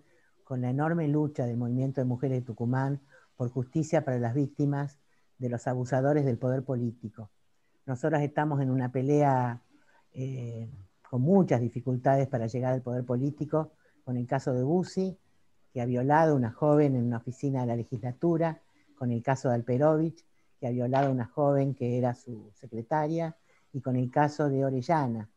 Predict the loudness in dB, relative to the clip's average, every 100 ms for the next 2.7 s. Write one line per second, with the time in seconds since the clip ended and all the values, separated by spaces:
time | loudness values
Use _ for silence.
0 | _ _ _ -4 2 2 2 0 0 0
1 | 0 0 0 0 -2 -2 -2 -2 -2 -2
2 | 0 -2 0 2 4 2